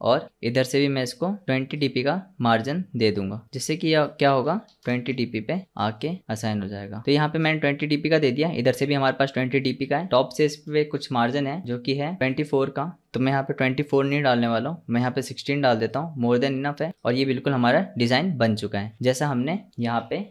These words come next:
देखा। अब एक काम करते हैं, इसको रन करते हैं और रन करने से पहले हम देख लेते हैं कुछ एरर आ रहा है अपने एक्सएमएल के कोड में। तो हम चलते हैं यहाँ पे स्प्लिट में और देख लेते हैं कहाँ पे एरर है। ये रेड लाइन पे हमारे यहाँ पे एरर दिखा रहा है, वो हमारे पास यहाँ दिखा रहा है, तो हम इसको देख लेते हैं क्या एरर है।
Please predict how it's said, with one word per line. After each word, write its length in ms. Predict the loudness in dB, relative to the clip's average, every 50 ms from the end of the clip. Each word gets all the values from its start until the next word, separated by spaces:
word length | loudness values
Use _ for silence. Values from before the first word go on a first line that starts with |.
| -10 -4
देखा। 380 | -2 -2 -2 -4 -8 -14 -14 -4
अब 160 | -4 2 4 4
एक 120 | 4 6
काम 160 | 6 4 4 4
करते 240 | -2 -4 -4 -4 -4
हैं, 180 | -4 -4 -6 -8
इसको 180 | -12 -2 2 4
रन 200 | 4 4 2 2
करते 280 | 2 0 0 0 -4
हैं 180 | -6 -6 -6 -8 -6
और 100 | -4 -2
रन 140 | -2 -2 -2
करने 280 | 0 -2 -2 -2 -2 -4
से 80 | -2
पहले 220 | 2 2 2 2 2
हम 100 | 0 0
देख 200 | 0 -2 0 -2
लेते 180 | -4 -2 -2
हैं 80 | -4 -4
कुछ 160 | -4 -8 -6
एरर 300 | -4 -4 -2 0 2 2
आ 120 | 4 4
रहा 120 | 4 4 2
है 80 | 2
अपने 300 | 0 -2 -6 -6 -6 -8 -8 -12 -18 -8 -6
एक्सएमएल 400 | -6 -6 -4 -4 -4 -2 -4 -4
के 100 | -6 -4
कोड 240 | 0 2 2 2 2
में। 140 | 0 -4 -2
तो 280 | 0 2 4 4 4 2
हम 200 | 0 0 -2 -2 2
चलते 300 | 2 0 0 2 -2 -2
हैं 120 | 0 2
यहाँ 220 | 2 2 2 2 0
पे 180 | -4 -6 -6 -8 _ -14 -12
स्प्लिट 380 | -12 -8 -2 2 2 2 2 0
में 160 | -6 -6 -6
और 180 | -4 -6 -6 -2
देख 220 | 2 0 0 2
लेते 200 | 0 -2 -2 -2
हैं 60 | -2
कहाँ 180 | 0 0 0 0 0
पे 120 | 2 2 4
एरर 260 | 4 2 2 0 -2
है। 200 | -4 -6 -6 -4
ये 140 | -2 0 2
रेड 300 | 2 4 4 4 4 4
लाइन 200 | 2 2 0 0
पे 120 | -4 -6
हमारे 320 | -6 -2 0 2 2 2 2
यहाँ 140 | 0 0 0
पे 120 | 0 0
एरर 180 | 0 0 0 -2
दिखा 240 | -4 -4 -4 -2 0
रहा 140 | 0 0 -2
है, 140 | -6 -8 -14 _ -6
वो 80 | -4
हमारे 280 | -4 -2 0 0 -2 -2 -2
पास 200 | -2 -4 -4 -4 -10
यहाँ 260 | -12 -10 -6 -4 -4
दिखा 240 | -4 -4 -2 -2 -2
रहा 120 | -2 -2
है, 160 | -4 -8 -12 -16 _
तो 60 | -6 -2
हम 80 | -2
इसको 180 | -2 -2 -2 -4
देख 240 | -2 -2 -4 -4 -4
लेते 180 | -6 -6 -4 -4
हैं 100 | -6 -2
क्या 160 | 0 2 2
एरर 260 | 4 4 2 0 -2 -4
है। 180 | -6 -6 -8